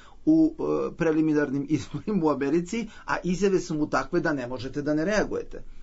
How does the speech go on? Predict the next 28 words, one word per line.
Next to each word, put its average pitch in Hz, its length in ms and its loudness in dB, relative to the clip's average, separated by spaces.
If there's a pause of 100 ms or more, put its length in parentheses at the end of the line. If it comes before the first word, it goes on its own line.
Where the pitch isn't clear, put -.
(340)
Druga 226 260 0
stvar, 233 300 0
to 220 100 0
njegovo 226 280 -4
izjavnje-, 202 480 2
izvinjenje 190 520 0
je 190 180 2
do-, 165 160 -4
dosta 202 340 -2
odavno, 170 540 -2
nije 151 460 -2
od 147 220 0
juče 175 340 0 (160)
izvinjenje, 139 520 0
ima 139 200 -2
već 143 280 0
jedno 135 320 -2 (140)
petnaestak 143 520 -2
godina 135 500 0
ili 139 240 -4
koliko, 151 420 -2 (420)
šesnaest 156 440 -2
kad 139 160 -2
je 147 80 4
on 147 120 2
to 139 340 0 (140)
izjavio. 135 640 0 (400)
Problem, 208 460 0